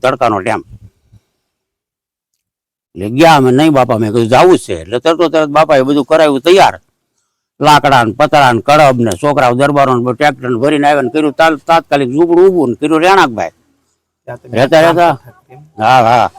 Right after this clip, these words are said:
Speaker 1: સાત વર્ષ તો એમની ઉયા ગયા, અમે કાંઈ ન કરીએ કે કોઈ એવો હુકમ જ ન થયો.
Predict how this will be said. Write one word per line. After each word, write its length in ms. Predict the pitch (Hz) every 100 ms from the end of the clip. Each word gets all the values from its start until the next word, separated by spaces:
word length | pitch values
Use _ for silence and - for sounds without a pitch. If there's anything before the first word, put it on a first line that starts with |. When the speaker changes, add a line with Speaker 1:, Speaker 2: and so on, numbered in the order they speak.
| - - - - _ _
Speaker 1:
સાત 480 | - 147 156 185 175
વર્ષ 240 | 180 180
તો 80 | 202
એમની 240 | 190 202
ઉયા 240 | 196 202 208
ગયા, 180 | 190 185
અમે 140 | 185
કાંઈ 200 | 185 196
ન 120 | 185
કરીએ 340 | 160 156 156 135
કે 100 | 135
કોઈ 180 | 151
એવો 100 | 156
હુકમ 320 | 156 160 175 165
જ 20 |
ન 180 | 135 107
થયો. 220 | 85